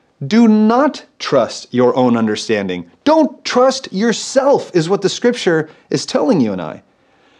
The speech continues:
But our world believes the lie that the answers lie within.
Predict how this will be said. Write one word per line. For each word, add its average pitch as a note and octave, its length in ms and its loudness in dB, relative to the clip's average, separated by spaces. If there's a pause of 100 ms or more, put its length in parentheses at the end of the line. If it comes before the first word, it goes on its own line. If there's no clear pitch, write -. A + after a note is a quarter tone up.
(220)
But A3 120 0
our A#3 140 4
world G#3+ 340 4
believes F3+ 560 0
the D#3 100 0
lie C#3+ 460 0
that B2+ 180 -4
the D#3 260 -4
answers F#3 680 0
lie C#3+ 560 0 (340)
within. C#3+ 480 2